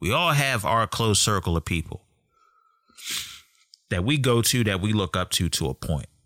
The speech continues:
And nine times out of ten, the attitude of those individuals create a strong influence as to what your attitude is going to be.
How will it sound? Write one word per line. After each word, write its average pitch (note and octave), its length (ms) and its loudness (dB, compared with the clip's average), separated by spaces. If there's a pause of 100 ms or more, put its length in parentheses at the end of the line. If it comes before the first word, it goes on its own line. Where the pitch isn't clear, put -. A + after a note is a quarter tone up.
(1900)
And B2+ 180 -2
nine A3 260 2
times E3+ 340 2
out B2+ 120 2
of G#2 100 0
ten, E2+ 480 0 (140)
the G2+ 300 -4
attitude D#3+ 680 2
of G2 160 2
those G#2 320 2
individuals E2+ 840 0 (920)
create D3+ 760 -2
a A#2+ 140 0
strong F#3+ 480 2
influence C#3+ 600 0
as A#2 280 0
to - 80 2
what A2+ 320 2
your A2 180 0
attitude F2+ 500 0
is D#2+ 140 2
going E2 260 2
to - 160 2
be. C#2+ 280 -6